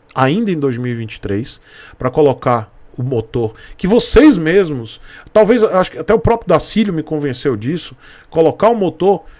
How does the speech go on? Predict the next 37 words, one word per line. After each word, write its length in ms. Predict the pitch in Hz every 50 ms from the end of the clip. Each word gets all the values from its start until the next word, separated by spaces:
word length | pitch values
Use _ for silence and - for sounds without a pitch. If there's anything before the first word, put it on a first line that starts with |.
| - - _ _ _ _ _
trezentos 480 | - 165 165 147 127 160 196 180 170
e 20 | 151
cinquenta, 640 | - 175 165 135 - 160 165 160 160 - 117 120 - _ _ _ - - - _ - _ - -
da 100 | 127 139
trezentos 280 | 131 143 147 151 147
e 20 | -
cinquenta 300 | - - 151 151 160 143
F, 260 | 139 147 139 135 -
câmbio 260 | - - 156 165 160
de 80 | 143 -
seis 220 | - 165 143 127
marchas, 480 | 139 139 139 139 139 127 - 120 107 117
de 80 | 127
vinte 140 | 131 160 151
e 40 | -
quatro 240 | - 170 160 160 -
cavalos 320 | 151 143 143 147 147 127
e 60 | 135
meio 240 | 131 131 127 120 110 - - - _ 101
na 200 | 107 151 - 160
X 220 | - - 170 147
R 140 | 160 143 135
E, 300 | 123 120 131 160 190 - - _ _ _ _
que 80 | - -
eu 60 | 143
tive 220 | 147 - 147 143 147
muita 200 | 156 170 - 170
resistência 540 | 151 147 131 131 - - 139 - - 143
de 80 | 131 139
aceitar 420 | 131 - - 123 113 - 123 117
isso, 220 | 123 147 175 - - - - - - -
mas 160 | - 165 156 160
hoje 200 | 190 180 165 165
eu 60 | 160
aceito 380 | 160 - - 147 147 147 147
de 60 | 127 117
boa. 320 | 113 123 139 165 170